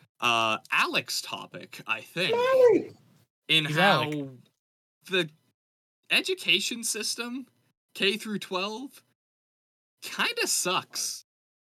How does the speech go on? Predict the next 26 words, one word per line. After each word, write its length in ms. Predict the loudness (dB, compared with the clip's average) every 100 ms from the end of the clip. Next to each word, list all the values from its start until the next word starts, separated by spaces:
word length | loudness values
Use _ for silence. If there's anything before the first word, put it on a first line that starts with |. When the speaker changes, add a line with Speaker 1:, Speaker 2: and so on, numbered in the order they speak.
| _
Speaker 1:
when 140 | -4
it 80 | -4
comes 280 | 0 2 4
Speaker 2:
Oh, 40 |
Speaker 1:
down 160 | 4 4
Speaker 2:
yeah. 60 | 4
Speaker 1:
to 200 | -2 -4
it. 180 | -6 -10 _ _ _ _ _ _ _ _
So 260 | -4 -2 -2 -6
why, 160 | -2 0
why 160 | 2 2
don't 180 | 0 -4
you 80 |
take 220 | -4 -2 -2
it 60 |
away 340 | -2 0 0 0
and 120 | -4
we'll 280 | -8 -10 -14 _ _ _ _ _ _ _ _ _ -20 -20 _ -18 -18 -4
pro-, 240 | 0 0
continue 680 | -2 -2 0 0 0 0 -2
on 240 | -2 -6
bringing 340 | -8 -8 -8 -8
in 220 | -12 -12
what 140 | -14
we 100 | -14
need. 260 | -16 -16